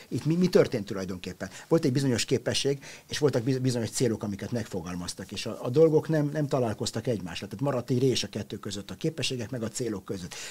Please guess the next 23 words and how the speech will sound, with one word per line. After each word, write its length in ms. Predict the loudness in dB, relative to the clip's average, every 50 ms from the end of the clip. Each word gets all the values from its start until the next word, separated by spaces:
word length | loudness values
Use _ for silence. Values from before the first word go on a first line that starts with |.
| -10 -4
Ezen 280 | 0 2 2 4 2
bukott 280 | 2 0 -2 -4 -4 -4
meg 140 | -4 -4 -4
az 100 | -4 -4
ukrán 280 | -6 -6 -6 -4 -4
ellentámadás. 680 | -4 -4 -4 -6 -6 -8 -10 -10 -12 -14 -14 -14 -16 -14 -14 -14 -16 -8 -2
Nem 160 | 2 4 6
jelenti 260 | 8 6 6 6 4
azt, 120 | 2 2
hogy 100 | 2 2
nem 120 | 4 4 6
lehet 160 | 4 4 4
megfogalmazni 680 | 2 0 2 0 0 2 2 2 2 2 0 0 2
olyan 200 | 2 4 4 2
célokat, 380 | 4 4 4 4 4 2 2 2
amik 140 | 2 2 2
reálisabbak. 760 | 2 2 4 2 2 0 -2 -4 -6 -6 -8 -12 -16 -18 -18 -18 -18 -18 -16 -4
Sokkal 280 | 2 2 4 4 4 4
kisebbek, 460 | 4 4 4 4 4 4 2 0 -2
egy 140 | -2 -2 2
helyi 240 | 4 6 6 6
áttörés, 580 | 6 4 4 2 2 0 0 0 0 -2 -4 -4
egy, 100 | -6 -8